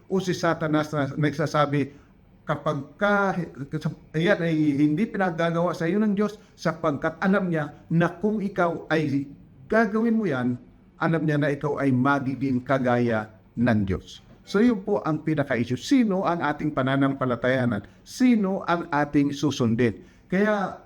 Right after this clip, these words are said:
ating pong mapapansin kapag ka binasa natin sa Apokalipsis dose diecisiete, sa Apokalipsis katorse dose, makikita po natin na ang panawagan diyan ay para sa mga banal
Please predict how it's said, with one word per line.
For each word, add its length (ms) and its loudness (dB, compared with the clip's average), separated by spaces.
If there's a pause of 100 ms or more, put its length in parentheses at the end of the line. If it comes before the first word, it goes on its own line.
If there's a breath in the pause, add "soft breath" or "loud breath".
ating 320 0
pong 220 -2
mapapansin 640 0
kapag 320 -4
ka 120 0
binasa 400 0
natin 480 -2
sa 160 -2
Apokalipsis 560 -2
dose 320 -2
diecisiete, 640 0 (240 loud breath)
sa 240 0
Apokalipsis 560 -2
katorse 480 -2
dose, 480 0 (240 loud breath)
makikita 640 0
po 160 -2
natin 720 2 (160 loud breath)
na 320 2
ang 240 0
panawagan 720 0
diyan 200 0 (120)
ay 240 2 (160)
para 320 2
sa 160 -4
mga 280 0
banal 520 0